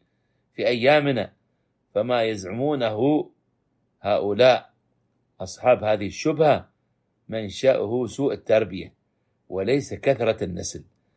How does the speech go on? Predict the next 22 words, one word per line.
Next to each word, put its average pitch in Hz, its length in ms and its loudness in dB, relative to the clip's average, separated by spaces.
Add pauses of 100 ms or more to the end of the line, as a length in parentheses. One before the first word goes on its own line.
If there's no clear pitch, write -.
(180)
فالبطالة 101 840 2
موجودة 98 800 -6
في 92 180 -14
كثير 139 720 2
من 120 220 -4
الدول 120 440 2
العربية 90 720 0 (320)
والإسلامية، 95 800 -4 (460)
مع 123 260 2
أن 131 140 -2
أرضها 151 520 4
واسعة 165 640 2 (500)
ومواردها 143 800 4
كثيرة، 165 680 0 (560)
ولو 110 380 -2
أحسن 123 340 -8
استغلالها 143 920 2
لاستوعبت 110 800 -2
أضعاف 147 640 2
من 147 200 -8
يعيشون 120 680 -6
فيها. 87 480 -10